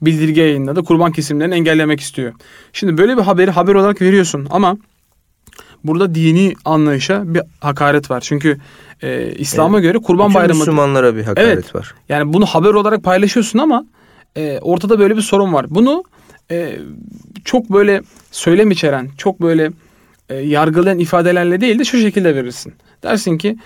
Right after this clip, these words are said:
Speaker 1: hayvan hakları toplandı, Hayvan Hakları Derneği, X bir dernek toplandı.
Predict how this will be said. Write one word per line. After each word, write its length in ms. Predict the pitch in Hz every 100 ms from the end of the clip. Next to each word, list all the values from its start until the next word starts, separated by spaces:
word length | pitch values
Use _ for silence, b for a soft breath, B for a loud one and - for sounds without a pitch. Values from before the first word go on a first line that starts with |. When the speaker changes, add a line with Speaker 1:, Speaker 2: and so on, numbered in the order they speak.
| B B
Speaker 1:
hayvan 300 | - 202 196
hakları 440 | 175 160 139 131 - _ _ -
toplandı, 500 | 165 185 180 175 202
Hayvan 280 | 160 151
Hakları 320 | 143 139 131 135
Derneği, 440 | 131 120 123 - - - -
X 220 | 160 151 151
bir 100 | 139
dernek 340 | 127 120 127
toplandı. 540 | 143 139 143 143 214